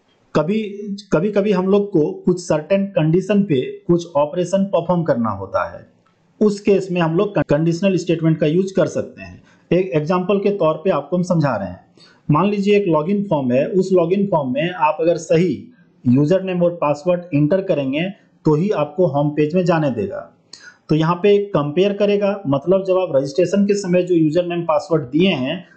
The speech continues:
और जो अभी यूजर नेम password enter कर रहे हैं, दोनों अगर कन-, सही है, same डाले हैं, तो ही home page में जाइएगा।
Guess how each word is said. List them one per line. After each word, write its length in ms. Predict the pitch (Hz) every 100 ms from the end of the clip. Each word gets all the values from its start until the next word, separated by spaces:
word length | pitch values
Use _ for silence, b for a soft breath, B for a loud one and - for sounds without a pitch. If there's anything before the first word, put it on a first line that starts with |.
| B 156
और 180 | 156 151
जो 160 | 180 196 147
अभी 240 | 143 160 214
यूजर 240 | 196 185
नेम 200 | 165 160
password 440 | 160 139 - 160 160 -
enter 260 | 151 151 185
कर 200 | 151 113
रहे 220 | 110 117 123
हैं, 280 | 175 202 B B B
दोनों 320 | 135 147 180 214
अगर 240 | 165 165 175
कन-, 280 | 165 147 196 - -
सही 380 | - 147 202 139
है, 180 | 95 - - _ _ -
same 280 | - 175 202
डाले 300 | 180 127 117
हैं, 200 | 117 160 - - _ _ _ 151
तो 120 | 156
ही 160 | 165 202 202 - _ -
home 180 | 156 165
page 180 | 190
में 100 | 196
जाइएगा। 400 | 190 185 196 196